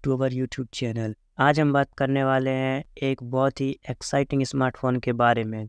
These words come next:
जो Samsung की Galaxy M सीरीज में ऐड होने वाला है, Galaxy M forty-four।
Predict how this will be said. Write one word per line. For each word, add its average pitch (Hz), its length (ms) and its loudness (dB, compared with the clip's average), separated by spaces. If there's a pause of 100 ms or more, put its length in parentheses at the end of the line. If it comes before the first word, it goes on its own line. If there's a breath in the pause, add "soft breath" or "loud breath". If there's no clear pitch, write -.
जो 131 260 0
Samsung 127 540 -2
की 131 240 -2 (100)
Galaxy 127 500 0 (160)
M 131 140 2
सीरीज 123 360 0
में 131 200 0 (140)
ऐड 127 180 2
होने 113 200 0
वाला 104 320 -2
है, 101 100 -8 (140)
Galaxy 135 560 2 (120)
M 131 200 0
forty-four। 120 760 -2